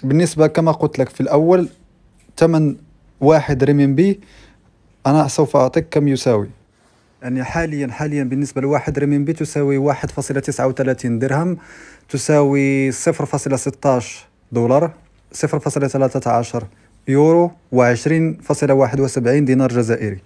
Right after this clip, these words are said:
يعني، هذا هو ال-، يعني، الناس علشان تعرف قيمه، آه، الريمينبي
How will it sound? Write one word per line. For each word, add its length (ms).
يعني، 140
هذا 180
هو 160
ال-، 400
يعني، 140
الناس 300
علشان 300
تعرف 500
قيمه، 520
آه، 400
الريمينبي 600